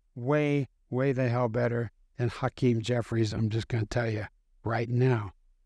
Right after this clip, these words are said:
So we're playing this game on many levels. We have to get a lot more serious than we are right now as a country.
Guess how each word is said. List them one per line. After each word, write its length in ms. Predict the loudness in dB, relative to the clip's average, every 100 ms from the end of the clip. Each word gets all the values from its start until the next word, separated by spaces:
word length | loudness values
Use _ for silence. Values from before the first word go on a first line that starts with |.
| _
So 380 | 0 2 2 0 -10
we're 80 |
playing 300 | 0 2 4
this 140 | 2 2
game 280 | 2 4 4
on 140 | 2
many 240 | 2 2
levels. 640 | 2 0 2 0 -2 -8 -16 _ _ _ _
We 100 | 2
have 140 | 2 2
to 40 |
get 160 | 2 4
a 40 |
lot 200 | 4 4
more 200 | 2 0
serious 640 | 0 2 4 4 2 0 -6
than 380 | -6 -2 -2 0
we 180 | -2
are 280 | 0 2 4
right 280 | 4 0 0
now 360 | 0 2 2 0
as 240 | -2 -2
a 80 | -4
country. 680 | 0 0 2 2 4 0